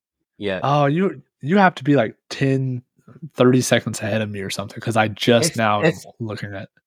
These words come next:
Speaker 1: it, it, maybe about seven or eight.
Speaker 2: Hmm,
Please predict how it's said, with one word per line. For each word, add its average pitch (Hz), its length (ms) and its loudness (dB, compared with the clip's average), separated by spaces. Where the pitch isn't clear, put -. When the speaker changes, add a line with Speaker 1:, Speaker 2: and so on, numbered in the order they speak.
Speaker 1:
it, 165 500 -4
it, 175 100 -4
maybe 175 220 4
about 135 360 2
seven 107 300 2
or 92 100 2
eight. 90 260 -2
Speaker 2:
Hmm, 117 160 -10